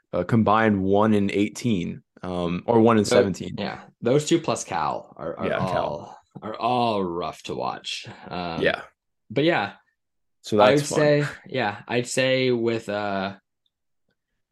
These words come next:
Speaker 2: we don't have another playback scheduled yet. We've talked about maybe doing one Saturday. We'll still be in touch. And if we do, we'll, we'll tweet it out.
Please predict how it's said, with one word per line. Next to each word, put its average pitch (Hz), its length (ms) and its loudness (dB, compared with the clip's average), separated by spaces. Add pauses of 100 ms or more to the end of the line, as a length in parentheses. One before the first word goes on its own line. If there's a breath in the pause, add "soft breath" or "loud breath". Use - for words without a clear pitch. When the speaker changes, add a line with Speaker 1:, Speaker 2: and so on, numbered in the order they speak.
(200)
Speaker 2:
we 123 160 2
don't 139 320 2
have 185 220 2
another 151 320 4
playback 143 640 -2
scheduled 113 840 -2 (140)
yet. 104 640 -2 (300)
We've 123 300 -2
talked 123 360 -2
about 123 280 -4
maybe 113 400 0
doing 113 340 -4
one 113 220 -4
Saturday. 107 540 -2
We'll 117 180 -2
still 117 240 -2
be 117 160 -2
in 107 100 -4
touch. 104 300 -4
And 107 100 -4
if 113 120 -4
we 123 80 0
do, 110 240 -2 (120)
we'll, 104 320 0
we'll 104 100 -6
tweet 104 220 -6
it 98 140 0
out. 101 340 -2